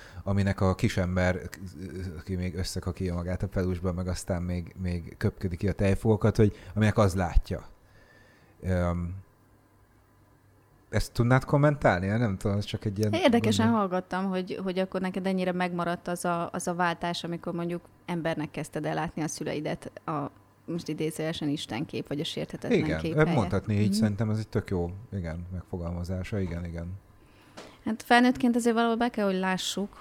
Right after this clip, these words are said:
Speaker 2: hogy, ö, hogy e-, hogy embernek lenni ilyen, hogy elbukunk, próbálkozunk,
Speaker 1: Igen.
Speaker 2: és hogy mindig, mindig, ö, hogyha a, a, az adott információ, ami a fejünkben van, ö, az, az alapján fogunk dönteni, amit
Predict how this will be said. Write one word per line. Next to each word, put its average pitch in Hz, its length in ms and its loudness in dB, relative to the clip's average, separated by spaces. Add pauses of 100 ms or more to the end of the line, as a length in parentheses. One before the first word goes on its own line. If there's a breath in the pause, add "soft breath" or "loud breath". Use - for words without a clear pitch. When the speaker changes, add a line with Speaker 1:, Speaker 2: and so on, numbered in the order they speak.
Speaker 2:
hogy, 185 380 -2
ö, 185 280 2 (200)
hogy 185 260 -4
e-, 180 220 2
hogy 180 200 -2
embernek 180 440 0
lenni 185 320 0
ilyen, 175 380 -2 (120)
hogy 170 140 -4
elbukunk, 180 500 0
próbálkozunk, 180 800 -2
Speaker 1:
Igen. 180 140 0
Speaker 2:
és 185 120 -2
hogy 190 140 0
mindig, 190 420 -2
mindig, 190 460 2
ö, 185 240 2 (200)
hogyha 185 240 -2 (460 loud breath)
a, - 100 -4
a, 185 180 4 (200)
az - 160 0
adott 185 240 2
információ, 185 720 -2
ami 185 120 0
a 180 60 -2
fejünkben 185 540 -2
van, 185 300 0 (520 loud breath)
ö, 175 360 0 (140)
az, 180 240 -4
az 185 140 -2
alapján 180 340 0
fogunk 175 360 -2
dönteni, 175 540 -2
amit 175 340 -4